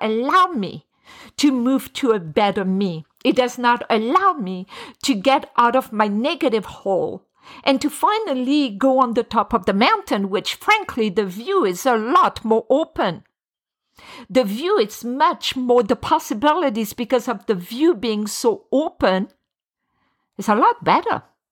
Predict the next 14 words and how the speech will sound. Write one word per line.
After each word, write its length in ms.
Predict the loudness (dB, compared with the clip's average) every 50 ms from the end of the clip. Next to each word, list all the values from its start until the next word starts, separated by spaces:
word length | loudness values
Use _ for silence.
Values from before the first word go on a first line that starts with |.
| _ _ _ _ _ _ _ _ _ _ _ _ _ _ _ _ _ _ _ _ _ _ -2
Instead 380 | 0 0 0 0 0 2 2 2
of 100 | 0 -4
staying 440 | -6 -4 0 2 2 4 4 2
in 100 | 2 2
the 100 | 2 0
trenches 640 | -2 0 0 0 0 0 0 -2 0 0 -2 -2 -2
and 140 | -2 0 2
the 100 | 2 2
only 260 | 2 2 2 0 0
thing 240 | 0 2 2 2 2
you 140 | 0 0
see 640 | -2 -4 -6 -4 -2 0 0 0 0 0 -2 -4 -6 _ -2
is 180 | -2 -2 -2
dirt. 520 | -2 0 0 0 0 0 -4 _ -16 -16